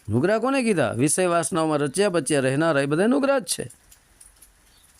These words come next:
હે? ગુરુ હોય તો શું થઈ ગયું? વિષય વાસનાઓમાં જ રચ્યા પચ્યા છે, ઢોંગ પાખંડમાં રચ્યા પચ્યા રહે છે, જગતને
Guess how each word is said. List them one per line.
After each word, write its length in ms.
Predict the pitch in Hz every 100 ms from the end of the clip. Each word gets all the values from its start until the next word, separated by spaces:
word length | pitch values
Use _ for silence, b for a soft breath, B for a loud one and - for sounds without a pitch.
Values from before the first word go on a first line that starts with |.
| _ 170
હે? 100 | 247
ગુરુ 280 | 139 175
હોય 160 | 220 233
તો 120 | 208
શું 180 | 262 285
થઈ 200 | 240 208
ગયું? 260 | 143 107 - _ _ - - _ -
વિષય 260 | 120 240
વાસનાઓમાં 580 | 262 226 185 196 185 175
જ 40 | 160
રચ્યા 300 | 160 165 147
પચ્યા 360 | 151 - 143
છે, 140 | 135 139
ઢોંગ 380 | 127 202 240
પાખંડમાં 460 | 175 160 165 151 147
રચ્યા 280 | 143 135 135
પચ્યા 360 | 131 127 131
રહે 240 | 123 123 123
છે, 220 | 139 277 - _ - - _ _ _ - _ _ -
જગતને 600 | 151 175 196 180 147 120